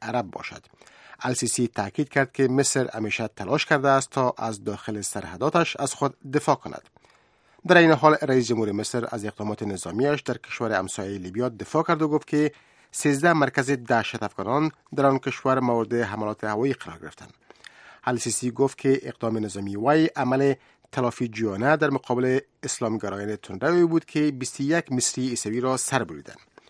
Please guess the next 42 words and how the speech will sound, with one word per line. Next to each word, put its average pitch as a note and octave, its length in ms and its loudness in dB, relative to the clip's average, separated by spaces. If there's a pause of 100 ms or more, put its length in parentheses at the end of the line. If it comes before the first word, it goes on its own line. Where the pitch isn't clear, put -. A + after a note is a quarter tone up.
(400)
رئیس D3+ 160 8
جمهور C#3+ 260 6
مصر C#3 400 2
اصرار C3+ 380 0
کرد C3 240 -2
که C3 280 0
اردوی A2 400 -2
کشورش B2+ 540 -4
بالای A2+ 260 -2
کشور G#2 340 -6
دیگر F#2+ 300 -8
حمله G2 280 -4
و A2+ 180 0
یا A2+ 100 0
تجاوز A2+ 460 -4
نمی‌کند A2+ 460 -2
و E2 80 -12
تا F2+ 160 -10
حال E3 240 4 (360)
مصر E3 520 4
از A#2+ 200 -4
داخل A2+ 300 -4
کشور D3+ 440 0 (420)
بدون C#3+ 260 4
اینکه G2+ 420 2 (300)
قلمروش B2+ 560 0
را A2+ 120 -8 (100)
ترک F#2+ 260 -12
کند C3+ 340 -4
از C3 160 -8
خود C3+ 340 -8
دفاع C3+ 260 0
کرده - 280 -14
است. - 220 -16 (500)
آقای D3 400 4
السیسی B2+ 500 -6
همچنین B2 460 -2
بر A2+ 100 -6
ضرورت G#2+ 480 -6
قوای A2 440 -4
واحد F#2+ 360 -10
عرب G2 320 -14